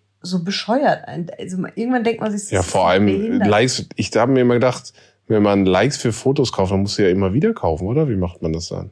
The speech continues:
Speaker 1: Uff, keine Ahnung.
Speaker 2: Weil
Speaker 1: Also
Speaker 2: es ist
Speaker 1: man
Speaker 2: ja
Speaker 1: kann
Speaker 2: bitter,
Speaker 1: das
Speaker 2: wenn auf einem Bild dann auf einmal zweitausend Likes und auf dem anderen nur
Speaker 1: Das ist
Speaker 2: noch
Speaker 1: so
Speaker 2: vierhundert.
Speaker 1: krank einfach. Man kann sich ja alles kaufen mittlerweile. Man kann sich sogar Story-Views kaufen.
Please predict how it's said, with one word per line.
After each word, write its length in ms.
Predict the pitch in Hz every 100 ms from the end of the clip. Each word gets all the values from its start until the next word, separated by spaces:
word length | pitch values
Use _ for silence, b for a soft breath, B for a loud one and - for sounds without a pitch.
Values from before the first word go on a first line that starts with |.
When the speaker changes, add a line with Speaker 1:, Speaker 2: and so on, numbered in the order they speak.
| _
Speaker 1:
Uff, 640 | 220 208 185 - - - -
keine 400 | 196 202 185 185
Ahnung. 400 | 185 202 208 202
Speaker 2:
Weil 160 | 95 101
Speaker 1:
Also 120 | 101
Speaker 2:
es 60 | 104
ist 60 |
Speaker 1:
man 80 | 107
Speaker 2:
ja 80 | 107
Speaker 1:
kann 80 | 220
Speaker 2:
bitter, 200 | 135 139
Speaker 1:
das 80 | 120
Speaker 2:
wenn 140 | 120
auf 140 | 117 113
einem 240 | 107 117
Bild 280 | 123 127 117
dann 200 | 113 117
auf 160 | 110 117
einmal 260 | 113 113
zweitausend 540 | 101 110 107 113 110 110
Likes 280 | 113 147 147
und 100 | 120
auf 100 | 117
dem 140 | 110
anderen 380 | 98 110 120 113
nur 140 | 113
Speaker 1:
Das 80 | 113
ist 60 | 113
Speaker 2:
noch 0 |
Speaker 1:
so 60 | 120
Speaker 2:
vierhundert. 400 | 113 123 - -
Speaker 1:
krank 100 | -
einfach. 280 | 214 214 220
Man 140 | 208
kann 220 | 226 247
sich 160 | 247 254
ja 80 | -
alles 300 | 254 349 349
kaufen 320 | 185 156 156
mittlerweile. 380 | 160 160 160 170
Man 160 | 175 180
kann 180 | 214 233
sich 140 | 285
sogar 240 | 202 190
Story-Views 880 | 180 - 208 277 196 151 143 143 -
kaufen. 480 | 143 139 - -